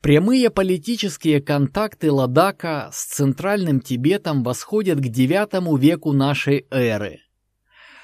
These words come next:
Вскоре после преследований буддизма в Тибете царём Лангдармой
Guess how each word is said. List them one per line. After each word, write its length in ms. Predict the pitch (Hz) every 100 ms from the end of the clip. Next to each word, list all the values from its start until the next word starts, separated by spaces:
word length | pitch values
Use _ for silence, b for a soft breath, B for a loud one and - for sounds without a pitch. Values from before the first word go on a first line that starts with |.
| B
Вскоре 520 | - - - 233 220 185
после 720 | - 196 202 180 165 131 127
преследований 920 | - 135 127 196 214 185 160 143 131
буддизма 680 | 117 131 123 160 202 151 -
в 80 |
Тибете 520 | - 123 123 185 185 127
царём 440 | - 131 147 180
Лангдармой 1080 | 139 127 120 113 120 170 185 160 151 143